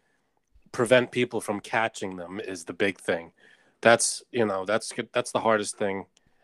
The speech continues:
and that is where we defeat them. If there are no hosts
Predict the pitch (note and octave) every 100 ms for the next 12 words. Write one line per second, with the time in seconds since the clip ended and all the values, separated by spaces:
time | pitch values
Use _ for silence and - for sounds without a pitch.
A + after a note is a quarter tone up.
0 | - G2+ A2 A2 - G#2 F#2+ G#2 G2+ F#2+
1 | G2 F#2+ F#2 - _ - - _ - -
2 | - - - - A#2+ - A#2+ - E2 -
3 | _ _ _ - - - G#2+ - - A#2
4 | A#2 C3 B2 _ _ - D3 C3 - -
5 | -